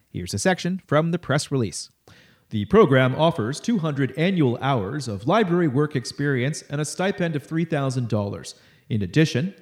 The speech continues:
interns are eligible for an annual scholarship of two thousand dollars to be used towards completion of an associate's, bachelor's, or master's degree. If you know somebody who's interested, send this on.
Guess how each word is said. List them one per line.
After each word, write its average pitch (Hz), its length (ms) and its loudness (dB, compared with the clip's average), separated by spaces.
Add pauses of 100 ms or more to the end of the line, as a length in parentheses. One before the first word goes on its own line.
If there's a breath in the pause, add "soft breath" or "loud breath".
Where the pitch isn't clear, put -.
interns 139 500 -2
are 120 140 -4
eligible 143 500 0
for 123 180 -2
an 113 160 -2
annual 147 360 0
scholarship 160 600 -2
of - 140 -8
two 294 220 0
thousand 117 420 0
dollars 104 380 -6 (260 loud breath)
to - 100 -6
be 110 80 -2
used 143 400 2
towards 110 440 -2
completion 196 560 -4
of 117 160 -6
an 107 80 -4
associate's, 180 560 0 (200)
bachelor's, 139 600 0
or 180 160 -2
master's 113 480 -2
degree. 107 360 -6 (880 soft breath)
If 139 300 0
you 160 160 4
know 175 140 6
somebody 151 380 2
who's 127 180 4
interested, 156 500 0 (180 loud breath)
send 226 300 0
this 220 160 4
on. 190 300 0